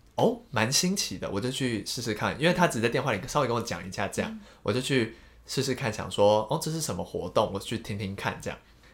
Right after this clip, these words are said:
Speaker 1: 然后呢，到现场之后呢，他就跟我解释说，这个活动呢，是他有五个角色，
Speaker 2: 嗯。
Speaker 1: 那，那个每个人可以选不同的角色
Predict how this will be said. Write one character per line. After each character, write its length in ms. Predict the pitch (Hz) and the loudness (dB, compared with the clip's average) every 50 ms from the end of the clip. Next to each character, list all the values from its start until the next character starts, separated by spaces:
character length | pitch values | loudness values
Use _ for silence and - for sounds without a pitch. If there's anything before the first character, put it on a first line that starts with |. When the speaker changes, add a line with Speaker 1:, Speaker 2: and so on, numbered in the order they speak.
| - - | -14 -6
Speaker 1:
然 120 | - 98 110 | 0 2 2
后 60 | 120 | 4
呢， 100 | 117 107 | 4 4
到 120 | 107 151 | 4 4
现 160 | 147 - 196 | 4 4 4
场 140 | 160 113 104 | 2 2 4
之 60 | 101 | 4
后 80 | 127 143 | 4 6
呢， 80 | 139 120 | 6 4
他 80 | 123 143 | 2 2
就 100 | 135 139 | 2 2
跟 120 | 143 143 | 4 2
我 40 | 127 | 2
解 220 | 113 - 110 98 | 2 2 0 0
释 160 | - - 156 | 0 0 0
说， 180 | 139 - 135 131 | 2 4 4 4
这 140 | 131 - 208 | 4 4 4
个 60 | 170 | 2
活 200 | - - 101 101 | 4 2 2 4
动 180 | 117 135 135 113 | 4 4 4 2
呢， 200 | 107 107 104 107 | 2 0 0 0
是 400 | - - - 127 120 113 107 - - - - - - - | 0 2 4 4 4 4 2 0 -6 -14 -20 -20 -18 -10
他 140 | - - 143 | 0 4 6
有 120 | 143 143 131 | 6 6 6
五 180 | - 120 113 101 | 4 2 0 0
个 160 | - - 101 | 2 0 0
角 240 | 101 - 92 - - | 2 0 -2 -2 -2
色， 340 | - - - 147 113 95 - - - - | -2 2 6 6 6 6 4 -2 -12 -10
Speaker 2:
嗯。 180 | 240 214 196 208 - - - - - - | -8 -6 -6 -8 -10 -14 -16 -18 -12 0
Speaker 1:
那， 260 | - 151 143 131 107 - - - - - - - - - - 151 | 4 4 6 6 4 0 -4 -12 -20 -20 -20 -20 -18 -14 -8 0
那 100 | 143 165 | 2 4
个 100 | 180 165 | 4 4
每 180 | 131 113 107 107 | 4 2 2 4
个 120 | - 110 | 6 6
人 100 | 107 110 | 4 4
可 140 | 117 - 147 | 4 4 4
以 80 | 127 | 4
选 220 | - - - 101 90 | 4 4 2 0 0
不 120 | - - | -2 -4
同 160 | 233 - 131 | -4 -4 -4
的 100 | 101 95 | -4 -4
角 200 | 98 - - - - | -4 -4 -6 -6 -6
色 320 | - - - 113 90 - | -2 2 4 4 4 2